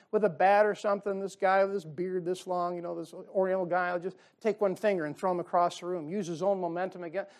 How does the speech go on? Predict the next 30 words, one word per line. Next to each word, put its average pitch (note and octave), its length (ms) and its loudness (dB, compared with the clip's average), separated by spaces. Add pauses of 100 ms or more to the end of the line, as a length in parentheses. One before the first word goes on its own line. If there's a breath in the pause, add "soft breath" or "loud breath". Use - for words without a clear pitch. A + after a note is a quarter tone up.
(120)
Now, E3 260 -2
we're F3+ 120 -6
not F#3+ 200 -2
looking G3 260 -2
to D3 60 -6
do E3+ 200 -4
that D#3 180 -2
to - 60 -20
people, C#3 420 -12
amen? B2+ 360 -18 (1700)
But D#3 80 -4
what F3+ 140 0
we're G#3 80 0
trying F#3 260 -2
to D3+ 60 -4
do F#3+ 220 2
is E3+ 120 -2
we're D#3 80 -6
trying E3+ 240 -4
to D3 80 -4
redirect D#3+ 640 -2
them D3 180 -8
around C#3+ 380 -10
towards D3 260 -10
salvation D3 560 -6
when B2 80 -16
we B2 60 -18
talk D#3+ 320 -12
to - 60 -20
them. B2 120 -20